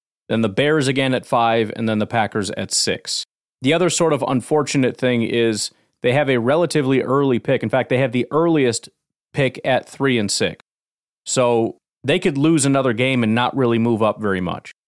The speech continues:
Even if Arizona, New England, or the Giants end up winning, we would just end up having, well, we would be three and seven, and they would end up being three and eight.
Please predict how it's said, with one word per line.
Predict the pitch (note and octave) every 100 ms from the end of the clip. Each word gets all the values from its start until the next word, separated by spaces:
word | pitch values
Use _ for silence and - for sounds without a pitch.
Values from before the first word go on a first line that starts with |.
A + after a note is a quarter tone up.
| -
Even | E3 E3+ D#3+
if | C#3+ -
Arizona, | C#3 C#3+ B2+ C3 B2
New | B2 B2+
England, | B2 A#2
or | A2+
the | G#2
Giants | G#2+ A#2+ A#2+ G#2+
end | A#2 G#2+
up | G2
winning, | A#2+ C3+ G#2 G2+ - _ _ _
we | B2 C#3+
would | B2+
just | B2 -
end | C3 A#2+
up | A2+
having, | B2 A2+ A2+ G#2+ - _ _ _ _ -
well, | A2 G#2
we | A#2+
would | A#2
be | A2+ A2+ G#2+ - _ _ -
three | C3+ C#3 B2
and | G#2+
seven, | C#3 A2+ A2 G#2+
and | - A2+ A2+
they | A2+
would | A2
end | A2 G#2+
up | G#2+ G2+
being | G#2+ G2+ G2+ - _ _ _
three | - C3+ A#2+
and | G#2+
eight. | - G#2+ G2 -